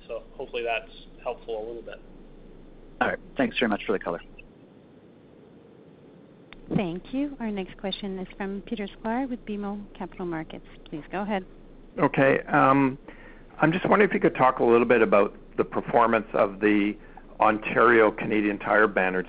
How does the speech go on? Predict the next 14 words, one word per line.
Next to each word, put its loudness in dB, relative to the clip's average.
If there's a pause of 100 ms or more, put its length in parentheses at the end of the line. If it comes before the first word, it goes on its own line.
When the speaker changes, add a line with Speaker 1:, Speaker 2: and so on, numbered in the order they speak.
Speaker 4:
store. 0 (120)
So 2 (280)
my 2
understanding 0
during 0
the -2
lockdowns 2 (800)
would 4
have 2
been 2
that, 4 (140)
um, -4 (720)
you 2
would, 2